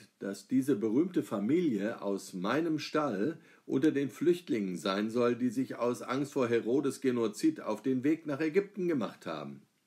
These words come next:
Ha, die Ägypter, die werden schon merken, was für Leute die sich da ins Land holen. Naja, besser dort als hier. Aber ich schweife schon wieder vom Thema ab. Ja, es scheint auf den ersten Blick ein wenig herzlos,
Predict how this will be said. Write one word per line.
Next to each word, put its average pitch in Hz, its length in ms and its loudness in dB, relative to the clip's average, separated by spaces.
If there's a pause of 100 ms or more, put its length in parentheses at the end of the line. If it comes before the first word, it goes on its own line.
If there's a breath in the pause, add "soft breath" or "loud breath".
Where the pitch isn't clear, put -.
(640 soft breath)
Ha, 127 160 2 (360 loud breath)
die 127 140 2
Ägypter, 156 580 2 (260 loud breath)
die 104 160 0
werden 113 240 0
schon 160 200 2
merken, 165 400 0
was 113 180 0
für 127 100 0
Leute 110 360 2
die 95 140 -2
sich 92 180 -4
da 98 180 0
ins 90 140 -6
Land 95 320 -2
holen. 90 400 0 (500 soft breath)
Naja, 104 380 2 (200 loud breath)
besser 107 260 2
dort 101 420 -2 (180 soft breath)
als - 260 -8
hier. 101 420 2 (960)
Aber 127 160 6
ich 135 100 4
schweife 113 360 0
schon 98 180 -2
wieder 92 180 0
vom 85 200 -10
Thema 80 420 -8
ab. - 180 -16 (880 loud breath)
Ja, 143 360 2
es 160 160 0
scheint 120 520 -2
auf 135 140 -2
den 120 180 0
ersten 127 440 0
Blick 123 260 0
ein 117 200 -2
wenig 117 360 0
herzlos, 101 760 -2